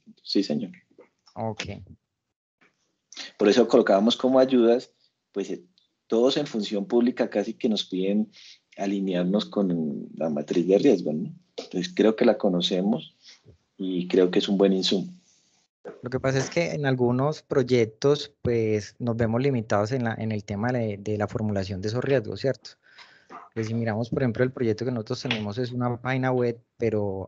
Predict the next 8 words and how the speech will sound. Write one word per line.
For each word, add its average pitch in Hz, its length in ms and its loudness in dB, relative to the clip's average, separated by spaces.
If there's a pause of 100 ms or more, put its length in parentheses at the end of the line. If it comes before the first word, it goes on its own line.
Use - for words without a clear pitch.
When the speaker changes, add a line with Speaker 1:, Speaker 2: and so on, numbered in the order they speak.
(100)
Speaker 2:
eh, 107 240 -4
está 98 260 -8
tercerizada. 107 840 -4
Entonces, 104 680 -12 (720)
si - 200 -4
uno 117 200 2
los 135 160 4
analiza, 113 440 0